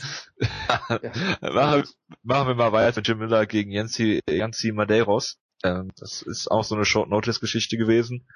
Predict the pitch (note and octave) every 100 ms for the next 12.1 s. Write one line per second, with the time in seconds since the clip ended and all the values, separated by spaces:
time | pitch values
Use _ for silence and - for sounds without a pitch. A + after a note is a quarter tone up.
0 | - - - - - _ _ G2 G#2 -
1 | A2 G#2+ G#2+ G#2 G2+ G2+ G2 F#2 - _
2 | _ A#2 B2+ C#3+ D3 - _ _ _ B2+
3 | B2 - A2+ A2+ A2 G2 - - F#2 G2
4 | A2+ - G#2 G#2+ - E2+ D#2 G2 F#2 G2
5 | F2 G2 - G2+ - A2+ A#2 G#2+ G#2 G2
6 | F#2+ F#2+ G2 F#2+ G2+ - - G#2+ B2 A2
7 | G#2 A2 G2+ C3 - G2+ - G2+ G2+ C3
8 | C#3 F#2 G#2 - F#2+ F2+ F2+ G#2 - -
9 | - - - - - - G2+ G#2 G#2+ G2+
10 | G#2+ G#2 B2 A#2+ - A2+ G#2+ A#2 A#2+ B2+
11 | D3 D3 D3 A#2 A2+ - - F#2 G2 G#2+